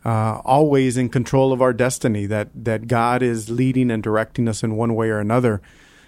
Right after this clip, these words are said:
Um, and so to be able to sort of tell that history,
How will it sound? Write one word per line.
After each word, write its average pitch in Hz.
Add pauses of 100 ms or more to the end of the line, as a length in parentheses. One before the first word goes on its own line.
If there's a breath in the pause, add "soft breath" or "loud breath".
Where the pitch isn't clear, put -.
(140)
Um, 123
and 139
so 165
to 143
be 156
able 180
to 156
sort 151
of -
tell 147
that 123
history, 110